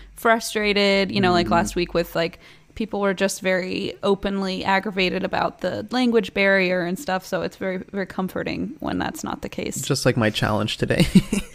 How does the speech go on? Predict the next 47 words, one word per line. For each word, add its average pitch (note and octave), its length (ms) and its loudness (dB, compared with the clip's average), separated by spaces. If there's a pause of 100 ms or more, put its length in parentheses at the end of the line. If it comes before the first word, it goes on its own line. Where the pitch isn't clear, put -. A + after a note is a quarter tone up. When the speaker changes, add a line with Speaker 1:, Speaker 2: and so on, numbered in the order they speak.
(500)
Speaker 1:
What A#3 180 2
was C4 120 2
your C#4 100 2
cha-, C#4+ 260 -2 (260)
what - 80 -6
was - 20 -2
Speaker 2:
Where C3 340 8
Speaker 1:
your - 80 2
challenge? - 180 -6
Speaker 2:
someone C3 320 4
never B2 200 6
wants A#2+ 240 4
to A#2 280 6
return A#2+ 340 -2
to A2 140 4
a G#2+ 160 4 (160)
country B2 340 2
or G#2+ 60 2
state - 340 2
again B2+ 420 -2 (140)
Speaker 1:
Oh. D4 320 8
Speaker 2:
after A#2 300 4
the, A#2 160 2
Speaker 1:
<laughs> - 40 10
Oh, - 40 12
Speaker 2:
like, C#3 180 6
in B2+ 80 6
their A2+ 220 4
Speaker 1:
shit. A2+ 80 0
Speaker 2:
review. A#2+ 180 -2 (400)
Speaker 1:
Oh D#4 80 6
my D#4+ 140 6
God! D#4 160 6
So C#4+ 160 4
he's C#4+ 260 2 (100)
Ger-, C4 380 2
Jerry C4 480 4
Gerard A3+ 480 2
is G#3 140 -2
literally G#3 420 2
the F#3+ 160 0
opposite G3 380 0
of D#3+ 60 0
that. D3 280 0
Like - 160 4
Speaker 2:
Mm-hmm. G#3+ 300 -2
Speaker 1:
he, - 40 -10